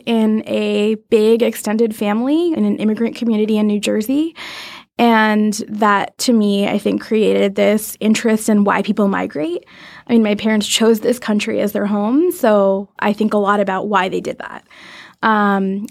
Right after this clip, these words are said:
and then in terms of my professional interest, I was always interested in child advocacy and juvenile justice issues. And when I went to law school, I got engaged in immigrant and refugee issues as well.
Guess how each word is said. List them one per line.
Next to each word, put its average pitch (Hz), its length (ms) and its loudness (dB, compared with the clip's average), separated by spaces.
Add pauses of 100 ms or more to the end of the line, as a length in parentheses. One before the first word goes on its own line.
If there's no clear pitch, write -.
and 240 200 4
then 220 720 0 (580)
in 262 100 2
terms 262 280 2
of 262 80 2
my 220 100 0
professional 220 500 -2
interest, 208 380 -2
I 220 60 0
was 214 180 0
always 226 260 4
interested 214 880 0
in 202 220 0
child 208 320 -2
advocacy 202 520 -2
and 202 100 0
juvenile 208 320 -2
justice 208 380 -4
issues. 208 540 0 (420)
And 226 120 2
when 220 120 4
I 214 60 4
went 220 160 2
to 233 100 2
law 208 200 2
school, 202 640 2 (140)
I 226 80 4
got 214 160 4
engaged 208 340 2
in 202 80 0
immigrant 208 520 0
and 214 80 0
refugee 202 420 0
issues 208 280 0
as 208 140 0
well. 202 420 0